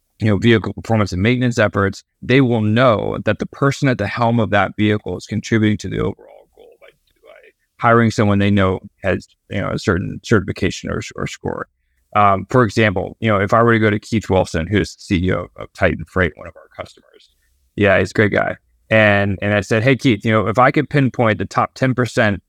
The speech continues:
of the fleet that wastes over fifty percent of the fuel each month for your, for your, your fleet. And then also pinpoint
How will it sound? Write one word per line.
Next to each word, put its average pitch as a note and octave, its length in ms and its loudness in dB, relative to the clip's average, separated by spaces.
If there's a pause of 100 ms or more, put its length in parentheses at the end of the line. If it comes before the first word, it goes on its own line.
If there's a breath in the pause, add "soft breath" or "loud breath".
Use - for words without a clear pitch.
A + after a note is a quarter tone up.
of - 100 -20
the G#2 100 -16
fleet G#2+ 320 -2
that F2+ 120 -8
wastes G#2 300 0
over G2+ 180 0
fifty A#2+ 260 -4
percent G#2 400 -2
of - 60 -14
the - 40 -20
fuel F#2 360 0 (340)
each G#2 180 -2
month G2 300 2
for F#2+ 80 -6
your, G2 160 0 (180)
for G#2 140 -6
your, F#2+ 340 -4
your G#2 120 -6
fleet. G2 280 -2
And G#2 120 -2
then A2 80 2
also A2+ 400 2 (180)
pinpoint G2 520 -2